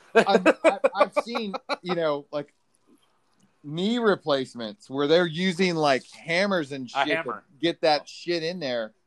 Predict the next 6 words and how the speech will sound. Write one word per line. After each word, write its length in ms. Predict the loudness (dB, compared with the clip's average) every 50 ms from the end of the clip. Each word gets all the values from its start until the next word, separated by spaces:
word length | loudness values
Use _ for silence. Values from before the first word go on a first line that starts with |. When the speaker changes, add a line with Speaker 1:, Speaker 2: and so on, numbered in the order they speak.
| _ _
Speaker 1:
Yep. 220 | -14 -12 -12 -12 -12 _ _ _ _ _ _ _ _ _ _ _ _ _ -8
Speaker 2:
Yeah, 240 | -6 -4 -2 -2 -4 -4
no. 360 | -4 0 2 4 4 4 2 0
Speaker 1:
He, 160 | -4 -8 -8 -10 -8 -2
oh 160 | 0 0 0
yeah, 220 | 0 -2 -6 -6